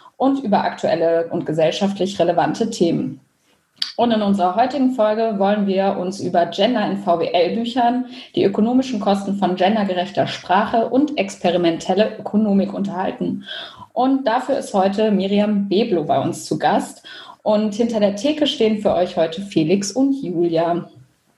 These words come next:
Genau, zunächst einmal schön, dass du heute hier bist, Miriam. Herzlich willkommen.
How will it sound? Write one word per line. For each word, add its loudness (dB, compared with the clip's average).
Genau, 0
zunächst -2
einmal 2
schön, -2
dass -2
du 2
heute -2
hier 2
bist, -4
Miriam. 0
Herzlich -2
willkommen. 0